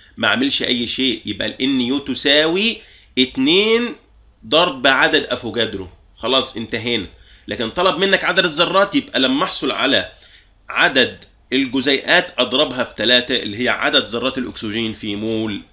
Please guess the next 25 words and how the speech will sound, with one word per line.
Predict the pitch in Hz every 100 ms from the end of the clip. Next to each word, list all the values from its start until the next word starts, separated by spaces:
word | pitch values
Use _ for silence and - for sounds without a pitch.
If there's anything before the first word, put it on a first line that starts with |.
| -
الاوزون. | 113 107 - 110 107 95 92 78 - _ _
تمام | 107 127
يا |
شباب؟ | 123 120 165 - - _ _ _ _ _ _ _ _ _ -
مثال | 113 143 -
اخر | 139 135
عندي | 117 135 151 - - _ _ -
هنا، | 127 139 151 - - - - -
عدد | 127 139 117
المولات | 107 117 131
الموجودة | 117 107 98 120 127 - -
في | 110
اتنين | - 117 123 113
في | 92 101
ستة | 90 123 - 101
في | 98
عشرة | 113 - 101
أس | -
تلاتة | 107 107 120 113
وعشرين | 104 - 127 127 117
من | 123 123 - _ _ -
جزيئات | - 101 107 - 117 117 - -
النيتروجين. | 117 110 107 113 101 92 123 165 170 _ _ -
آه، | 110 104 101 98 - -
طبعًا | 123 117 117